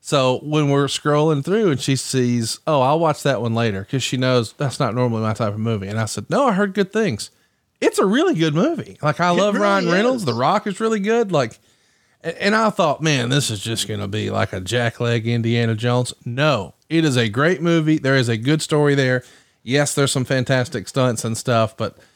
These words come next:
Speaker 1: and this is
Speaker 2: Good
Speaker 1: not a paid
Speaker 2: twist.
Speaker 1: ad. I'm just, I wanted to Bruce, bust Bruce's balls about the egg, and I knew if I waited and did it at the end, we could still have a good show. But now, since I did that, I feel like I should mention it is a pretty good movie.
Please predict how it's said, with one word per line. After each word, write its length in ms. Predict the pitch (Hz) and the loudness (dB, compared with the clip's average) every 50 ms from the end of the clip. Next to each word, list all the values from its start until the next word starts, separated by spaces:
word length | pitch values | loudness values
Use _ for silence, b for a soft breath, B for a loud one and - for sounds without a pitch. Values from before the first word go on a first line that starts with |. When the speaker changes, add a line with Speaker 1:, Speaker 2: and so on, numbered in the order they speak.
| b b b b b | b b b b b
Speaker 1:
and 120 | 127 151 | -2 -2
this 100 | 196 240 | 0 0
is 120 | 262 233 185 | 0 0 0
Speaker 2:
Good 40 | |
Speaker 1:
not 160 | 196 208 214 202 | 0 0 0 0
a 40 | |
paid 300 | 151 156 208 196 190 170 | 0 0 0 2 2 0
Speaker 2:
twist. 40 | 156 156 165 | 2 2 2
Speaker 1:
ad. 300 | 160 147 123 120 120 123 - | 2 2 2 0 0 -2 -2
I'm 220 | 131 147 165 170 | -2 -2 0 0
just, 240 | 156 165 151 - - | 0 0 0 -2 -2
I 120 | - 135 143 | -2 0 0
wanted 280 | 151 196 185 208 170 | 2 2 2 0 0
to 60 | 160 | 0
Bruce, 420 | 151 139 151 165 170 180 196 175 170 | -2 -2 -2 0 0 0 0 -2 -4
bust 420 | - 131 127 147 160 165 165 - | -8 -6 -2 -2 0 0 -2 -2
Bruce's 380 | - 151 151 151 143 - 135 123 | 0 0 0 0 0 -2 -4 -2
balls 300 | 120 135 139 143 135 127 | 0 0 0 0 0 -2
about 260 | 120 123 123 127 - | -2 0 0 0 0
the 140 | - 117 120 | -2 0 0
egg, 240 | 131 143 139 123 117 | 2 0 0 0 0
and 100 | 110 113 | 0 0
I 60 | 113 | 0
knew 160 | 123 147 151 | 2 0 0
if 100 | 139 - | 0 0
I 80 | 123 113 | 0 0
waited 340 | 110 127 139 143 143 127 | 0 0 0 0 0 0
and 120 | 123 120 117 | 0 0 0
did 120 | 131 135 | 0 0
it 120 | 123 117 117 | 0 0 0
at 140 | 117 107 - | -2 -2 -4
the 200 | 110 117 127 135 | -2 0 0 0
end, 160 | 123 110 101 | 0 0 -2
we 80 | 107 107 | -4 -4
could 120 | 110 107 | -4 -4
still 160 | - - 131 120 | -4 -2 -2 0
have 180 | 117 120 110 | 0 0 0
a 60 | 113 | -2
good 180 | 107 113 113 107 | -2 -2 -4 -4
show. 380 | - - 143 135 120 107 104 101 - b b b b b b b b | -4 -2 0 0 0 0 -2 -6 -8 b b b b b b b b
But 100 | 151 160 | -4 -2
now, 340 | 190 240 262 233 180 160 160 | 0 0 2 2 2 2 0
since 220 | 156 - 170 151 | 2 0 0 0
I 80 | - 147 | 0 0
did 240 | 156 180 254 240 165 | 0 2 0 0 2
that, 200 | 143 131 123 123 | 2 2 4 2
I 60 | 127 | 2
feel 140 | - - 160 | 0 0 0
like 160 | 143 135 - | 0 0 0
I 80 | 135 127 | 0 -2
should 180 | - 143 131 | -2 -2 -2
mention 360 | 135 139 127 - 127 117 120 | 0 0 0 0 -2 -4 -4
it 40 | - - | -2 -2
is 320 | 392 415 403 440 427 403 | -2 0 2 0 0 0
a 40 | 381 | -2
pretty 220 | 349 - 381 349 294 | 0 0 2 2 2
good 180 | 311 330 311 | 0 0 0
movie. 360 | 320 339 349 160 - - - | 2 2 2 0 -2 -4 -12